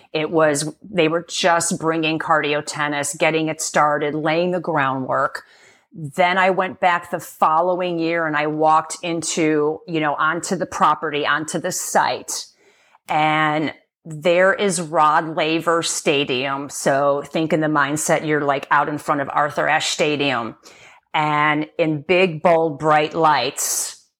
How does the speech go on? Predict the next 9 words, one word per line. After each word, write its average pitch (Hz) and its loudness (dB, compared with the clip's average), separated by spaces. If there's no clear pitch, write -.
okay, 156 0
g-, - -10
ginormous 165 0
signage 139 -2
was 151 2
the 160 -2
cardio 147 0
tennis - -4
logo. 135 -2